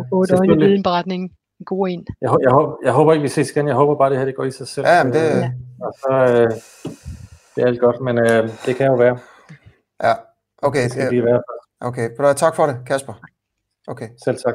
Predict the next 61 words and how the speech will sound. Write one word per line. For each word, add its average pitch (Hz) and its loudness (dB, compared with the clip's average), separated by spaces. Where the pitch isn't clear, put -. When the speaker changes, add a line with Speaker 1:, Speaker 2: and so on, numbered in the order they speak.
Speaker 3:
Jeg 123 -8
har 123 -4
en 120 -6
fornemmelse 123 -6
af, 113 -6
at 104 -12
vi, 107 -12
øh, 107 -12
vi 120 -16
snakkes. 113 -8
Fy 220 0
for 165 -4
satan, 151 0
var 127 4
Lone. 131 -2
Det - -8
var 147 4
Speaker 1:
Ja, 147 4
Speaker 3:
ikke 139 0
rart, 127 2
det - -10
Speaker 1:
det - -2
var 196 2
Speaker 3:
her. 185 2
Speaker 1:
ikke 185 -4
rart, 175 2
nej. 175 -6
Det 214 4
er 220 6
meget 214 4
sådan, 247 2
øh, 208 6
dramatisk, 208 2
når 220 0
man 202 -4
får 196 -2
sådan 202 -4
en 185 -2
øjenvidneberetning. 202 -2
Det, 196 -4
det 202 -6
kommer 185 -4
ind 202 -6
på 240 -2
en 202 -2
anden 185 -4
måde, 196 -2
end 196 -4
de 190 -6
der 170 -2
tørre 180 -2
tal 180 -4
og 175 -2
rapporter 175 -4
og 180 -6
ting, 175 -12
man 180 -10
sidder 175 -8
og 170 -12
ser 175 -8
på. 175 -10